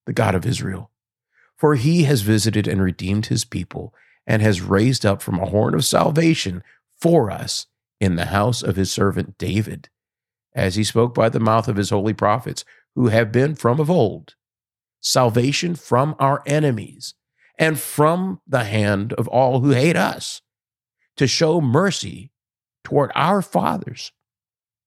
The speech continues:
to remember his holy covenant, the oath which he swore to Abraham,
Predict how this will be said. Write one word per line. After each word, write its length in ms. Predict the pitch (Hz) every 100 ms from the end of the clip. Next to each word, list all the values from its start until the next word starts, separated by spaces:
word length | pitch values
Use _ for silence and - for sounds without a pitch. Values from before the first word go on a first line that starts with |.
| _ _ _ -
to 100 | 196
remember 380 | 196 202 208 185
his 180 | 175 170
holy 240 | 160 160
covenant, 560 | - 254 - - - - _ _ _ _ _ _ -
the 140 | 120 _
oath 400 | - 165 117 - -
which 240 | - 104
he 120 | - 92
swore 440 | - - 123 139
to 120 | - -
Abraham, 760 | 196 208 - - 92 - -